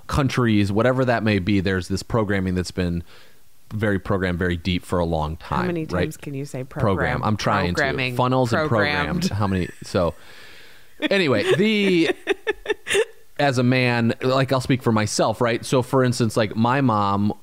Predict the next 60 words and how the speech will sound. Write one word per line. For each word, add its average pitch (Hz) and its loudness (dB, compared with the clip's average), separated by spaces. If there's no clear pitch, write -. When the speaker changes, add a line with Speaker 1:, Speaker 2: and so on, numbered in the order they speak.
Speaker 1:
took 120 0
care 101 2
of 95 0
the 104 0
three 101 0
kids 98 0
while 95 2
my 95 0
dad 87 0
traveled. 120 0
Like, 95 0
you 117 2
can 110 2
hear 107 2
a 101 4
lot 92 2
about 87 -2
this 87 0
on 87 -2
the, 82 2
we 95 2
interviewed 92 0
my 85 0
parents 82 -4
back 82 -2
on 80 -4
the 73 -4
podcast. - -4
Speaker 2:
It's - -14
Speaker 1:
And 175 -4
Speaker 2:
one 196 0
Speaker 1:
this 202 0
Speaker 2:
of 185 -6
our 180 0
Speaker 1:
was 160 -4
Speaker 2:
listeners' 160 -4
favorite 156 -2
episodes. 185 -4
Speaker 1:
Yeah, 101 0
it's 90 -2
in 143 2
Speaker 2:
It's - 2
Speaker 1:
the 90 2
Speaker 2:
called - 2
Speaker 1:
top 180 0
Speaker 2:
Raising 170 0
Speaker 1:
five. 175 0
Speaker 2:
Mike 165 -6
Watts. 160 0
Speaker 1:
Raising 98 0
Mike 92 0
Watts. 123 0
So 123 4
we 123 4
interviewed, 117 4
and 110 4
that - 0
you 107 4
heard 123 4
a 113 2